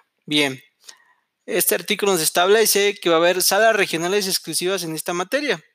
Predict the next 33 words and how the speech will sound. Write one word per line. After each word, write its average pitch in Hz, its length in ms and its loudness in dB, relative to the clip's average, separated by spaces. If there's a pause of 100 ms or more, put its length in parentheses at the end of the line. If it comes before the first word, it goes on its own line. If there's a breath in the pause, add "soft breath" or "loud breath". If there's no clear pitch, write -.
(220)
de 190 360 0
resolución 160 460 -4
exclusiva 156 360 -4
de 156 100 -2
fondo, 143 340 -8 (500 soft breath)
el 185 180 0
cual 220 280 2
versará 190 380 2
únicamente 185 600 -2
sobre 170 220 -6
la 165 80 -6
impugnación 160 920 -6 (480 soft breath)
de 185 200 2
resoluciones 196 680 0
definitivas 180 640 -4
que 180 120 -4
deriven 180 400 -2
del 165 140 0
ejercicio 170 560 -4
de 175 100 -2
facultades 165 600 -6
de 170 80 -8
comprobación 156 680 -4 (340 loud breath)
a 165 80 -6
que 160 140 -4
se 156 120 0
refiere 160 360 0
el 165 100 2
artículo 160 480 -4
cuarenta 151 320 -6
y 147 40 -4
dos, 160 180 -4
fracciones 160 560 -4